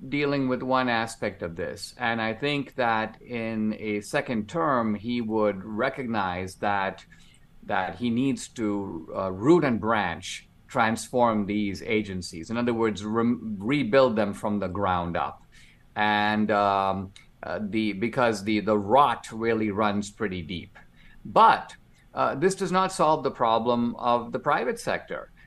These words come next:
Uh, academia. I mean, a lot of times, if you take something like censorship, it is these, these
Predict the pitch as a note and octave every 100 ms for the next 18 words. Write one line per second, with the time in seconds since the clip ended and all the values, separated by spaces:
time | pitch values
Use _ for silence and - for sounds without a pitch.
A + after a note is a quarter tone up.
0 | - A#2 A2 G#2+ - B2+ E3+ C#3+ F3 A3+
1 | D#3+ F2 - B2 C#3 C3+ D3 G#3 A3 E3+
2 | D3 C#3 A#2+ C3+ B2+ C#3+ - C#3 B2 B2+
3 | A2 - C3 C3+ B2+ G#2+ F#2 - C#3+ C#3
4 | A#2+ - - C#3+ C#3+ - - C#3+ C#3 A#2+